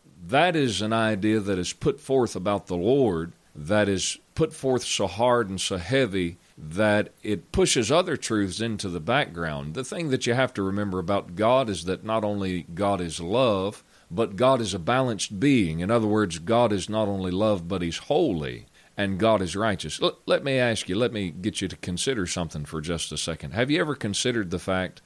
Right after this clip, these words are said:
that the Lord is a man of war?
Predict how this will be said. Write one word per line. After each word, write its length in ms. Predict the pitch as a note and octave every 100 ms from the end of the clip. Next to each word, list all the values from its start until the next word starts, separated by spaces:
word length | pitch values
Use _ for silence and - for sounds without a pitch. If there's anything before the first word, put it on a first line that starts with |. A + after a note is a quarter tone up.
| _ _
that 220 | E2+ G2 - - -
the 140 | F2
Lord 720 | E2 E2+ G#2 G#2+ B2 D3 D#3+ - _ _ _
is 160 | G2+ E2+
a 40 |
man 280 | E2+ F#2 G#2+
of 160 | F#2+ D#2
war? 480 | E2+ G2+ A#2+ E3